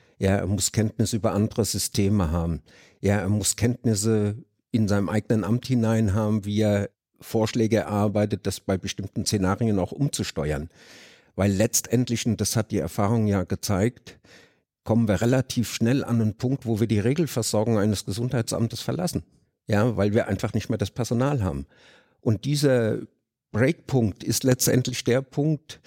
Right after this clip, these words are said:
wo der Krisenmanager tatsächlich dann auch aktiv werden muss. Wie steuere ich mein Amt um? Welche Prozesse setze ich in Gange? Welche Pflichtregelversorgungsaufgaben sind überhaupt noch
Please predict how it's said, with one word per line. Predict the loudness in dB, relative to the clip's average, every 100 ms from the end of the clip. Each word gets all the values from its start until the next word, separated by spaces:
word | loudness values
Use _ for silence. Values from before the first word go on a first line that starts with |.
| -20 -20 _ _ -6
wo | -2
der | 0 0
Krisenmanager | 0 2 2 4 4 2 2 0 0
tatsächlich | 0 0 -2 -2 -2
dann | 2 2
auch | 0
aktiv | -4 -8 -8 -6
werden | -4 -4
muss. | -6 -6 -2
Wie | -2
steuere | 0 2 4 2
ich | -2 -6
mein | -2 0 0
Amt | 0 -2 -2
um? | -6 -6 -6 -12 _ _ _
Welche | -2 0 0
Prozesse | -2 -2 0 2 2 2
setze | 2 0 -2
ich | -4
in | -2 0
Gange? | 2 2 2 2
Welche | 2 0 0 -4
Pflichtregelversorgungsaufgaben | -4 -6 -6 -12 -18 _ _ -2 0 2 0 0 2 0 0 -4 -2 0 2 2
sind | 2
überhaupt | 0 0 -2 -2 -4 -2
noch | -2 -4